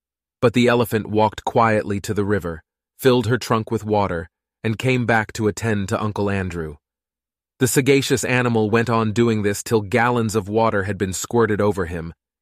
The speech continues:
and water was running out of the skirts of his frock coat as if he had been for a bath with all his clothes on. In the end,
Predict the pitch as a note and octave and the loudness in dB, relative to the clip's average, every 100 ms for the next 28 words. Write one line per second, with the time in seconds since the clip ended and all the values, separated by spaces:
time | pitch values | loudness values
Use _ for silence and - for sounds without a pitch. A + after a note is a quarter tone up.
0 | - A2+ G#2+ B2 C3+ B2 G#2+ F#2+ G#2+ A#2 | -2 2 4 4 4 4 0 0 0 2
1 | A2 G#2 G2+ F2+ G2 - A#2 G#2+ - F#2+ | 0 0 -2 -4 -6 -2 0 0 -2 -6
2 | F2 - A2+ G2+ - F2+ E2+ F2+ G2+ A2 | -6 -2 0 0 -4 -4 -4 -4 -6 -2
3 | G#2+ F2+ G#2 G2 G#2+ F#2 E2+ G#2+ F#2+ E2 | -2 0 -2 -2 -4 -2 0 2 2 -2
4 | - F#2+ F#2+ F#2+ F#2+ - A2+ G2+ F#2 F2 | -8 -4 -2 -2 -6 -6 -4 -2 -2 -6
5 | D#2+ D#2+ E2 _ _ _ _ _ _ _ | -8 -12 -16 _ _ _ _ _ _ _
6 | _ A2 A2 A#2 A#2 A2+ G#2+ G2 | _ -2 2 2 2 0 -2 -6